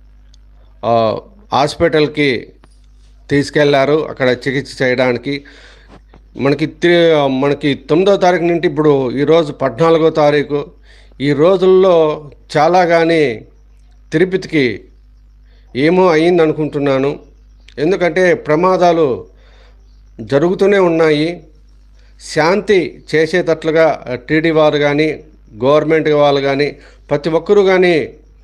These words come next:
శాంతి పూజలు చేపించాలని, ఎక్కువగా, ఆ, చనిపోవడము జరుగుతోంది. అలాగే ఎక్కువ మంది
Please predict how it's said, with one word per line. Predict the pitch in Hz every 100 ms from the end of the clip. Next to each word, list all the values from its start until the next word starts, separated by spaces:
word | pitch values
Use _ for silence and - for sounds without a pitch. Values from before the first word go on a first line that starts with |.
| _ - -
శాంతి | 156 180 185
పూజలు | 180 185 175 160 117 - - - - - -
చేపించాలని, | 156 160 180 175 160 160 156 165 151 - - 117
ఎక్కువగా, | 160 185 202 190 180 131 101 - _ _ _ -
ఆ, | 123 127 127 127 160
చనిపోవడము | 175 180 190 180 185 185 180 - - 127
జరుగుతోంది. | 147 170 165 165 165 165 175 - - -
అలాగే | 139 143 143 147 135
ఎక్కువ | 139 - 185
మంది | 180 175 180 170 139 98